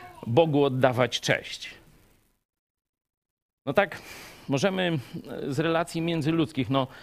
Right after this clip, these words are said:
na przykład, chcesz mi zrobić prezent, nie? To ten prezent ma być wedle twojego pomysłu. Mój kolega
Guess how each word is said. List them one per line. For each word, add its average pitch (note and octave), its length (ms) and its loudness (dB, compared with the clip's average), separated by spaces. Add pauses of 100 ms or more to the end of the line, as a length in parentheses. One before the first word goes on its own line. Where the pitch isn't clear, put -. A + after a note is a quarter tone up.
(280)
na C3 80 0
przykład, C#3+ 440 -2 (100)
chcesz - 320 -2
mi E3+ 360 -2
zrobić D3+ 400 0
prezent, - 560 -4 (360)
nie? A2 260 -2 (520)
To C#3+ 100 0
ten D3+ 200 2
prezent D#3+ 420 2
ma D3 160 2
być C3 320 -2 (340)
wedle C3 460 2
twojego D3 720 2 (760)
pomysłu. C#3+ 600 0 (1400)
Mój A#2 140 -2
kolega B2 460 2